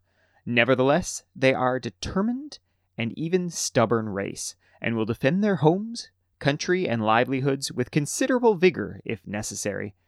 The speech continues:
Their main enemies have always been marauding goblin bands, who wander into their lands occasionally. Apart from that,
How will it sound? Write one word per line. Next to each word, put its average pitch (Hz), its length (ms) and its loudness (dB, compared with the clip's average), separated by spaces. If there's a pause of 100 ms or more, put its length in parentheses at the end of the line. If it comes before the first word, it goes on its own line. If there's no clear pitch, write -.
(480)
Their 135 220 4
main 165 260 4
enemies 226 380 0
have 123 140 2
always 127 260 4
been 165 220 2
marauding 113 640 -2
goblin 107 420 0
bands, 95 540 -4 (200)
who 160 100 -2
wander 185 380 2
into 202 160 -4
their 185 200 2
lands 110 340 0
occasionally. 104 680 -2 (400)
Apart - 340 2
from 220 160 -2
that, 151 380 -2